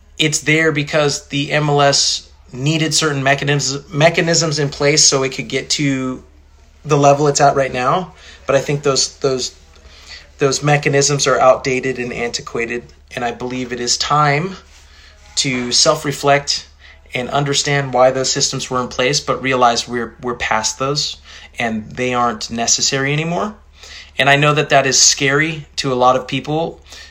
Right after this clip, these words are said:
who are used to things being a certain way. Um, but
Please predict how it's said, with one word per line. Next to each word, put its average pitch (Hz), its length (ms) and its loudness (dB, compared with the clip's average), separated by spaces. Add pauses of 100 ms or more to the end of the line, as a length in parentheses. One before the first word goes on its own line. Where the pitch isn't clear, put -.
(140)
who 127 580 -2
are 127 140 2
used 127 320 -2
to 147 80 -6
things 135 340 -4
being 131 340 -6
a 123 60 -2
certain 120 380 -2
way. 123 400 -2 (600)
Um, 117 640 2 (580)
but - 280 2